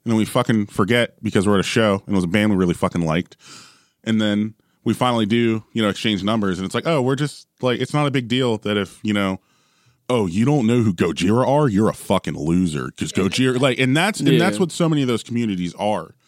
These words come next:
Speaker 1: And when you really wind it back, um, like, there was a certain person in a band I was talking to recently, and he was like, "Man, like, it's, it's nice to talk to you 'cause you're not sitting here talking to me like I'm a fucking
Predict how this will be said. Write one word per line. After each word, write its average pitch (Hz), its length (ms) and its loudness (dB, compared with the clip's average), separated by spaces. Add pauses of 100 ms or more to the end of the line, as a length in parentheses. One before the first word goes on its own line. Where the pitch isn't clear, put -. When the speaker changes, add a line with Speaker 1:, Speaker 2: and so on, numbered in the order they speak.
(600)
Speaker 1:
And 101 360 -2 (480)
when 123 160 0
you 131 120 0
really 147 280 0
wind 110 340 0
it - 120 -6
back, 98 440 -2 (380)
um, 90 480 -2 (640)
like, 101 300 -2
there 123 100 0
was 120 100 0
a 113 40 -4
certain 107 440 -4
person 101 480 -4 (100)
in 90 320 -4
a - 80 -8
band 95 400 -4
I 78 40 -4
was 85 120 -6
talking 92 280 -6
to 87 80 -10
recently, 82 560 -8 (440)
and 113 80 -4
he 120 80 0
was 104 140 -2
like, 101 280 -4
"Man, 139 440 -2
like, 101 340 -2
it's, 120 220 -6
it's - 220 -6
nice 147 180 -2
to 123 100 -6
talk 123 280 -2
to - 80 -4
you 98 100 0
'cause 92 140 -6
you're 98 100 0
not 107 180 -2
sitting 113 280 -6
here 101 120 -4
talking 110 340 -2
to 98 40 0
me 95 80 0
like 87 160 -2
I'm 95 140 -2
a 82 40 -4
fucking 87 540 -4